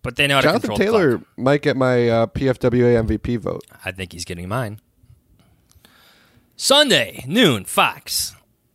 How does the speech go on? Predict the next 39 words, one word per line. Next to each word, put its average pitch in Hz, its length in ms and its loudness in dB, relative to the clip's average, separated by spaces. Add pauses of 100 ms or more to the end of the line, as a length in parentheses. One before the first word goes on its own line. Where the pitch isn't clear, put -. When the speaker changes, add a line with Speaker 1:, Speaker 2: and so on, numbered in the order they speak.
(120)
Speaker 1:
Lions 160 420 0
at 151 100 -14
Falcons. 180 540 -6
Falcons, - 640 -8
minus 110 280 -10
five 98 260 -8
and 104 80 -8
a 104 40 -10
half. - 280 -12 (640)
Speaker 2:
Ugh. 156 380 4
<laughs> - 80 -18 (540)
You 180 140 4
found 151 260 4
a 143 60 2
game 139 340 2
worse 127 320 4
than 123 140 2
Bears 127 280 2
Seahawks. 160 460 -4
Speaker 1:
I 127 120 2
gotta 117 220 -2
put 104 200 -8
Lions 95 400 -10
on 78 160 -20
there. 78 120 -20
Speaker 2:
You 131 120 -2
gotta 107 220 2
put - 160 0
the - 80 -6
Lions. 90 280 -2 (180)
Hey, - 180 -2 (260)
the 165 100 4
Lions, 240 360 2 (160)
and - 100 -14 (580)
that's 466 240 -2
a 277 60 0
lot 180 300 2
of 147 100 -4
points. 180 640 -2